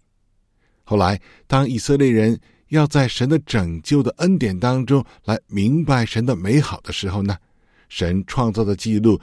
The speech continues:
就提醒他们，神是美好的唯一的源头，只有在神里才能够认识什么是美好的。那这个启示也同时告诉我们，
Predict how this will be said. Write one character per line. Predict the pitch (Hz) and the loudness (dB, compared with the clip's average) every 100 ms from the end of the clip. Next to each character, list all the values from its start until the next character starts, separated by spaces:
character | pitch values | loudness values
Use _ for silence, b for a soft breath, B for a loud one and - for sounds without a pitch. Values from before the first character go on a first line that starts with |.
| B - | B -6
就 | 87 | -6
提 | - - 135 | -6 -4 -4
醒 | 101 71 | -4 -8
他 | - 95 | -4 -2
们， | 92 90 _ _ _ _ - | -2 -4 _ _ _ _ -10
神 | - 127 | -2 0
是 | 147 139 b | 2 -2 b
美 | - 107 156 | 0 4 4
好 | 120 85 | 2 -2
的 | - _ | -8 _
唯 | 98 92 | -4 -2
一 | 226 180 190 | -2 -2 -2
的 | 110 | -2
源 | 78 85 95 | -6 -12 -10
头， | 78 82 - _ _ _ _ _ - | -10 -10 -14 _ _ _ _ _ -2
只 | 120 | 4
有 | 113 | 4
在 | 117 104 | 2 -2
神 | - 92 131 | -2 -4 -2
里 | 110 _ _ _ _ | -4 _ _ _ _
才 | - 143 | -4 -2
能 | 180 | 0
够 | 175 147 - | 0 -2 0
认 | 196 156 | 2 2
识 | - 131 | 2 -2
什 | 107 110 | -2 0
么 | 160 | 0
是 | - 110 | 0 -2
美 | 90 107 | -4 -6
好 | - - | -8 -14
的。 | 95 92 _ _ _ _ _ _ _ _ _ _ | -12 -12 _ _ _ _ _ _ _ _ _ _
那 | - 87 90 | -4 -4 0
这 | 127 | -2
个 | 110 | -2
启 | - 95 | -4 -6
示 | - 110 87 B B | -2 -4 -4 B B
也 | 101 | -6
同 | - 208 160 | -2 -2 -2
时 | 160 | -2
告 | 156 170 139 | 0 0 0
诉 | 208 | -2
我 | 156 | -6
们， | 85 | -6